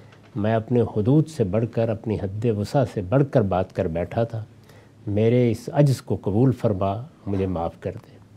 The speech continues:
तो बार बार इसकी तरफ रुजू करना चाहिए। और फिर कसम का जो कफ़ारा है, वो आप देखना चाहें तो मेरी किताब मीज़ान का आखिरी बाब कसम और कफ़ारा कसम ही है, उसमें देख लें।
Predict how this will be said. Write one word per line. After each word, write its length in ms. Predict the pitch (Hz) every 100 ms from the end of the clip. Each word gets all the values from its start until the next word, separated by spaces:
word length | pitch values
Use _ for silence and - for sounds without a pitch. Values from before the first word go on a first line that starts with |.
| -
तो 80 | 107
बार 280 | 98 120
बार 280 | 110 101 98
इसकी 240 | 92 - -
तरफ 340 | 104 95 -
रुजू 140 | 104 127
करना 300 | 139 143 151
चाहिए। 360 | 156 160 180
और 120 | 180
फिर 160 | 135 139
कसम 320 | - 139 185
का 140 | 156 131
जो 120 | 117
कफ़ारा 520 | - 98 - 113 143
है, 180 | 101 156 - - - - - - -
वो 80 |
आप 100 | 113
देखना 440 | 104 104 110 143 135
चाहें 280 | 123 120 139
तो 100 | 120
मेरी 240 | 104 107
किताब 360 | 104 98 104 104
मीज़ान 460 | 101 98 95 113
का 180 | 110 113
आखिरी 360 | 110 110 143 139
बाब 340 | 95 90 123 - - - - - - -
कसम 320 | 131 113 143 104
और 160 | 98 -
कफ़ारा 480 | - - 95 107 101
कसम 380 | 107 - 160
ही 80 | 156
है, 100 | 165
उसमें 280 | 160 - 110
देख 260 | 90 95 -
लें। 100 | 160